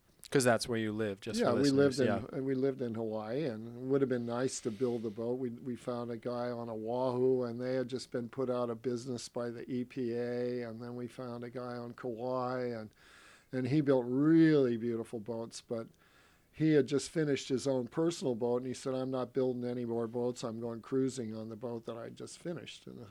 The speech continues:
Speaker 2: okay, so he wasn't in there, and, and the guy on the Big Island was too busy building boats that he normally built, and,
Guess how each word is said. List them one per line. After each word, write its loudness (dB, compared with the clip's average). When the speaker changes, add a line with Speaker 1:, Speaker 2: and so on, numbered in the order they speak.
Speaker 2:
okay, -8
so -12
he -2
wasn't -2
in -10
there, -6
and, -10
and -2
the 2
guy 8
on 4
the 2
Big 8
Island 4
was -2
too 2
busy 4
building 2
boats -2
that -6
he -4
normally 2
built, -2
and, -8